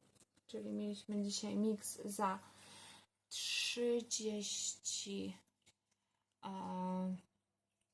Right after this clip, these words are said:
trzydzieści trzy, czterdzieści trzy złote,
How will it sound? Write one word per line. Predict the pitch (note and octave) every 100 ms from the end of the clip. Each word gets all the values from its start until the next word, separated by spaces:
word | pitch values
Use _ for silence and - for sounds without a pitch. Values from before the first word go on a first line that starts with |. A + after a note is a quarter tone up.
| - _ _ _ _ _ _
trzydzieści | - G3+ G3+ - -
trzy, | - - - - - - - - - - -
czterdzieści | - A#3+ A3+ G3+ F#3 - -
trzy | - - G3
złote, | F#3+ F3+ - F#3+ A3+